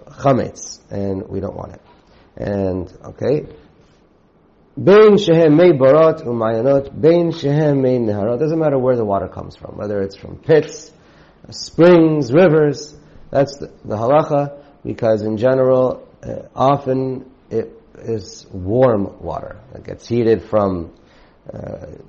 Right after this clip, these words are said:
either from the sun, from the ground, whatever the situation is, especially in the springs when things start heating up.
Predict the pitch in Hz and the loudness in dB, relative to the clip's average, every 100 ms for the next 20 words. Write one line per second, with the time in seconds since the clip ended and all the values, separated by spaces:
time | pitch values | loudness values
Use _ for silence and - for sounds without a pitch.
0 | - 104 85 - 98 95 98 - 180 180 | -12 -8 -8 -10 -10 -10 -6 2 6 8
1 | 151 131 110 95 95 101 156 160 143 131 | 6 2 -2 -4 -2 2 6 6 4 2
2 | 127 151 156 147 143 143 - 131 127 - | 2 4 4 2 0 -4 -4 -2 -2 -4
3 | 127 147 123 120 110 - 127 123 127 123 | -2 2 2 0 -6 -2 -2 0 0 0
4 | 123 113 110 110 110 - - - - - | 0 0 0 0 -2 -6 -20 -18 -12 -12
5 | - 151 180 151 147 143 117 113 113 110 | -6 2 6 6 4 0 -2 -4 -4 -4
6 | 110 101 98 98 95 - | -2 -2 -2 -4 -4 -6